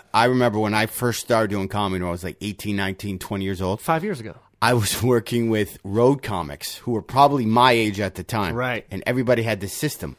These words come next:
Speaker 1: They would bring their V C R in,
Speaker 2: <laughs>
Speaker 1: right? And they
Speaker 2: Yeah.
Speaker 1: figured out that if you plugged, unplugged the, the cable from the T V,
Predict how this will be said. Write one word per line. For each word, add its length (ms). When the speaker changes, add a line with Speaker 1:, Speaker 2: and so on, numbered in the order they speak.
Speaker 1:
They 80
would 180
bring 300
their 100
V 240
C 260
R 300
in, 220
Speaker 2:
<laughs> 560
Speaker 1:
right? 320
And 120
they 60
Speaker 2:
Yeah. 60
Speaker 1:
figured 300
out 240
that 140
if 120
you 100
plugged, 680
unplugged 560
the, 300
the 100
cable 540
from 280
the 80
T 220
V, 380